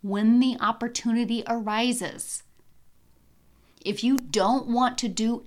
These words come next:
any of that, if you don't wanna meet anyone and you don't wanna talk to anyone and you don't wanna tell them, "I can help you," then you might wanna consider whether or not you actually want to be an entrepreneur or a business owner.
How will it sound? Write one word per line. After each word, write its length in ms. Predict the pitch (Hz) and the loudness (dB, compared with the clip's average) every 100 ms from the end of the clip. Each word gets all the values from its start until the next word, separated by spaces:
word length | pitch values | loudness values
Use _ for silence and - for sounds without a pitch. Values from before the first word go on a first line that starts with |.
| - | -2
any 360 | 220 247 247 190 | 4 4 4 2
of 80 | |
that, 220 | 160 156 - | -4 -8 -10
if 160 | 170 | -8
you 80 | 214 | -4
don't 120 | 247 | -4
wanna 160 | 254 220 | -2 -2
meet 360 | 202 185 233 262 | -2 -2 -2 0
anyone 600 | 294 311 294 294 302 349 339 - - | 2 4 6 4 4 0 -6 -18 -12
and 80 | 190 | -6
you 100 | 196 | -4
don't 120 | 196 | -4
wanna 160 | 180 175 | -4 -6
talk 400 | - - 185 - | -6 -2 -2 0
to 140 | - | -4
anyone 640 | - 320 330 269 254 262 311 - - - | 0 2 6 6 6 4 0 -6 -16 -8
and 100 | 190 | -4
you 60 | 202 | -2
don't 240 | 233 240 | -2 0
wanna 200 | 277 285 | 0 0
tell 260 | 277 277 285 | -2 -2 0
them, 200 | 233 - | 0 -2
"I 140 | 202 | -4
can 160 | 220 220 | -2 -4
help 300 | 202 208 214 | -4 -6 -2
you," 280 | 262 320 330 - - | -2 -2 -4 -12 -4
then 100 | 220 | 0
you 80 | 233 | 2
might 240 | 233 269 | 2 0
wanna 240 | 240 277 269 | -2 -2 0
consider 460 | 247 226 262 240 | 0 0 -2 -4
whether 260 | 196 190 185 | -4 -4 -4
or 40 | |
not 280 | 175 175 170 | -4 -4 -6
you 80 | 180 | -8
actually 300 | 165 - 170 | -6 -6 -6
want 280 | 160 165 156 | -8 -8 -8
to 60 | 147 | -10
be 340 | 147 202 208 | -4 -2 0
an 120 | 175 | -2
entrepreneur 680 | 165 156 - - - - - | -4 -8 -12 -12 -14 -12 -12
or 180 | - 170 | -10 -12
a 60 | 165 | -12
business 340 | 175 - - | -12 -10 -10
owner. 300 | - 113 - | -10 -12 -16